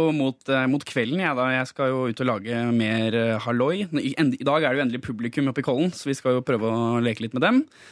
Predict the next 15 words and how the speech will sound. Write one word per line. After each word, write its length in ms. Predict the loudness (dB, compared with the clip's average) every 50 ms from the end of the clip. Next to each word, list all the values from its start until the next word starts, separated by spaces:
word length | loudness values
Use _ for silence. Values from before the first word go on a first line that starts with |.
| -20 _ _ -6
Og 80 | -4 -4
så 460 | 0 0 2 2 4 2 2 0 -2
skal 240 | -4 -4 -2 0 0
jeg 80 | 0
jo 280 | 0 0 0 0 -2 -2
første 240 | -4 -6 -8 -6 -6
episode 280 | -6 -4 -2 -2 2 2 2
av 160 | 2 2 0
mitt 140 | -2 -2 -2
program 300 | 0 0 0 2 0 0
Helt 260 | 0 -2 -4 -4 -4
Ram 220 | -2 0 0 0 0 -4 -8
Pling 280 | -8 -4 -2 -2 -2 -2
i 40 | -4
Kollen 380 | -4 -4 -4 -4 -4 -8 -12